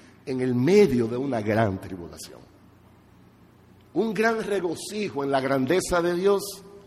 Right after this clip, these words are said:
en el medio de una situación muy desesperante. Hay dos palabras en sentido general que llaman mucho la atención. Si observamos el texto completo, hay un aunque y un con todo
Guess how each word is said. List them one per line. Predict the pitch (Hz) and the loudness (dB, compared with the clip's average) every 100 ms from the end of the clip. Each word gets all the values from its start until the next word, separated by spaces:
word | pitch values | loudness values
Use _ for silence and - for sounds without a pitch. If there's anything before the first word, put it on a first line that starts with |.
| - - - | -20 -16 -4
en | 139 | 0
el | 143 | 4
medio | 139 165 214 170 139 | 6 8 8 8 4
de | 135 | 2
una | 139 151 | 2 2
situación | 143 147 143 131 127 117 104 - - 117 | 0 -2 -2 -4 -2 -2 -2 -8 -10 2
muy | 160 170 127 113 - - | 8 8 8 2 -4 -6
desesperante. | 120 113 104 - 113 107 101 - 139 | -4 -2 -4 -6 -8 -8 -8 -6 -6
Hay | 180 | -4
dos | 226 - | -4 -4
palabras | 165 143 131 104 107 | -4 -2 -4 -6 -12
en | 120 113 | -12 -12
sentido | 120 117 147 156 | -12 -8 -6 -6
general | 135 135 139 143 139 - - - - | -6 -6 -4 -6 -8 -18 -20 -20 -14
que | - 127 | -2 6
llaman | 151 165 151 | 8 8 8
mucho | 160 151 - | 6 4 0
la | 104 | -8
atención. | 104 104 107 107 90 | -8 -10 -12 -12 -12
Si | - 139 | -10 -10
observamos | 147 143 143 202 214 - - - - - - | -6 -4 -2 -2 -4 -8 -18 -20 -20 -20 -8
el | 151 135 | -8 -2
texto | 190 208 - 208 | -2 -2 -4 -6
completo, | 175 143 120 143 147 139 - 87 98 98 - - - - | -6 -8 -6 -2 0 -2 -4 -12 -12 -14 -20 -20 -20 -2
hay | 156 190 | 2 2
un | 214 190 170 | 2 -2 0
aunque | 185 185 170 - - 113 110 113 - - | 0 0 -2 -6 -10 -8 -8 -8 -12 -18
y | 123 127 | -10 -2
un | 165 170 | -2 -2
con | 165 151 135 | -4 -6 -6
todo | 165 180 180 190 185 185 | -2 -2 0 -2 -4 -10